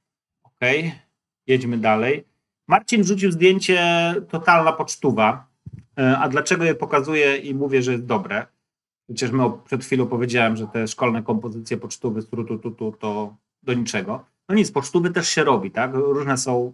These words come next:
mm, potrzeby fotograficzne, różne cele nami rządzą i kierują. Z różnego powodu robimy zdjęcia i po, e, e, i na różne potrzeby.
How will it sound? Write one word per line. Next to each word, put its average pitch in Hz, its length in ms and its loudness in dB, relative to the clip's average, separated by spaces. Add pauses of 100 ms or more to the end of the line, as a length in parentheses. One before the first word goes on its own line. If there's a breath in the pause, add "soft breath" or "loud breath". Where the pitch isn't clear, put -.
(120)
mm, 117 420 -6
potrzeby 120 460 0
fotograficzne, 113 720 -4
różne 120 400 -4
cele 127 400 2
nami 113 560 -2 (300)
rządzą 123 360 0
i 117 80 -4
kierują. 147 600 -2 (180)
Z 123 120 -8
różnego 135 440 0
powodu 127 360 0
robimy 117 300 -2
zdjęcia 147 480 -4
i 151 160 -16
po, 131 800 0 (480)
e, 107 200 -12
e, 117 380 -12 (920)
i 170 80 -2
na 175 100 4
różne 160 200 0
potrzeby. 104 400 -4